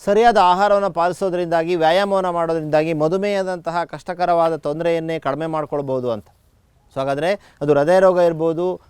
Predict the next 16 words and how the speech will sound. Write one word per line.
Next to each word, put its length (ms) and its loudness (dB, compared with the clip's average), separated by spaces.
ಮಧುಮೇಹ 320 -2
ಇರ್ಬೋದು, 520 -2
ಬಿ 200 -2
ಪಿ 180 -2
ಇರ್ಬೋದು, 400 -4
ಕೊಲೆಸ್ಟ್ರಾಲ್ 520 -4
ಇರ್ಬೋದು, 480 -4
ಅಥವಾ 420 -8
ಮುಟ್ಟಿನ 340 -4
ಸಮಸ್ಯೆ 380 -6
ಇರ್ಬೋದು, 400 -4
ಫೈಬ್ರಾಯ್ಡ್ 560 -4
ಯುಟ್ರಸ್ 360 -4
ಇರ್ಬೋದು, 320 -6
ಎಂಡೋಮೆಟ್ರಿಯೋಸಿಸ್ 800 -8
ಇರ್ಬೋದು, 440 -6